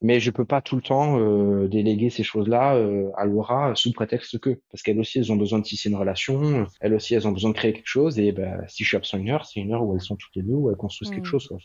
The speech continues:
Speaker 1: Elles font des cabanes, elles se... elles jouent toutes les deux, elles jouent aux poupées, elles coiffent des Barbies, peu importe.
Speaker 2: Mm.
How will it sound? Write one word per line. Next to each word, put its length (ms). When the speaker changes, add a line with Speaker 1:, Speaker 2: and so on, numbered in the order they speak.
Speaker 1:
Elles 80
font 100
des 140
cabanes, 560
elles 240
se... 180
elles 380
jouent 140
toutes 240
les 100
deux, 240
elles 100
jouent 120
aux 40
poupées, 560
elles 80
coiffent 220
des 80
Barbies, 400
peu 140
importe. 420
Speaker 2:
Mm. 220